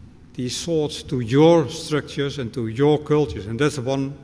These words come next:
of the most important tasks I see before me.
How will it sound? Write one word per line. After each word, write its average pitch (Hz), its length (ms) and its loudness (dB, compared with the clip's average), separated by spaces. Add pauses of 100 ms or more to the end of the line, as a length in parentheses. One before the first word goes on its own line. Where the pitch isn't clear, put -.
of 117 140 -12
the 127 100 -10
most 131 280 -4
important 120 440 -8
tasks 123 400 -10
I 123 200 -10
see 123 440 -12 (160)
before 147 380 0
me. 113 180 -6